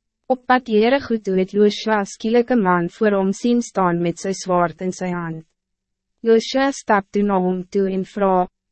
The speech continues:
"Is jy 'n vriend of 'n vyand?" "Nie een van die twee nie," antwoord hy.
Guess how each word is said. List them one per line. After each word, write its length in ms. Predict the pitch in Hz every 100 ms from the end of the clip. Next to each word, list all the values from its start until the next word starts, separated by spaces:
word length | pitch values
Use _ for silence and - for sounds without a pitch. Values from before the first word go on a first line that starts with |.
| -
"Is 160 | 180
jy 160 | 196 202
'n 60 | 214
vriend 440 | - 233 233 233
of 160 | 220 214
'n 80 |
vyand?" 560 | 208 196 185 175 170 170 _ _ _ _ _ _ _ -
"Nie 260 | 240 240
een 140 | 262 269
van 180 | 294
die 120 | 262 233
twee 260 | 220 214
nie," 240 | 196 196 208 _ -
antwoord 500 | 190 185 185 180 180
hy. 220 | 175 170